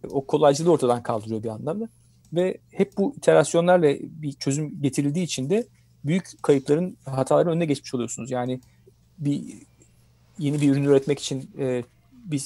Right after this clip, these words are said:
tesise bir şey yatırım, makine yatırımı yapıyorsunuz ve bakıyorsunuz ki, a-, e, aslında tüketici sonraki testlerde onu beğenmiyor. Ama bunu yapmak yerine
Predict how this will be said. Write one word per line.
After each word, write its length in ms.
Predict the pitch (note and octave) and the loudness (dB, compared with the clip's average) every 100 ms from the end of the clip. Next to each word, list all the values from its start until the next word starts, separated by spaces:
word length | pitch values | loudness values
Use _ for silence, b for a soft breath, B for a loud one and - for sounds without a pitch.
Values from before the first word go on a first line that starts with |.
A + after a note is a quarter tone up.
| - | -4
tesise 540 | - B2 C3+ - C3 | 0 0 2 4 2
bir 220 | C3+ C3 - | 2 -4 -2
şey 280 | C#3+ C3+ C#3 | -2 -2 -2
yatırım, 420 | B2+ - C3 B2+ b b | -4 -2 -6 -6 b b
makine 240 | C3+ - D3 | -6 -2 0
yatırımı 400 | C3 C3+ C3 B2+ _ _ _ | 0 0 -2 -4 _ _ _
yapıyorsunuz 500 | C#3 C3+ C3 F3+ E3 | 0 0 -2 -2 -2
ve 120 | C#3 C3+ | -2 -2
bakıyorsunuz 440 | C3+ C3+ C#3 - | -2 -2 -4 -6
ki, 220 | E3 C3+ | -4 -2
a-, 200 | B2 - - - D3 C3+ B2+ | -4 -8 -10 -10 -4 -2 -2
e, 60 | - | -2
aslında 280 | C3+ C#3 - _ | -2 -4 -8 _
tüketici 400 | - C#3 C3+ C3 | -8 -6 -6 -8
sonraki 360 | B2+ C#3 B2 - | -2 0 0 2
testlerde 540 | C3+ A2+ B2 A#2 D#3 E3 - | -2 0 -2 -2 -4 -6 -10
onu 260 | C#3 C#3 | -4 2
beğenmiyor. 480 | C3+ B2+ A#2+ G#2+ A#2 | 6 6 4 -4 -6
Ama 260 | C3 C3+ C3 | -2 0 0
bunu 160 | C3+ C#3+ | -2 0
yapmak 400 | C#3 D#3+ D#3+ B2+ | 0 0 0 0
yerine 300 | A#2+ E3 | -2 -2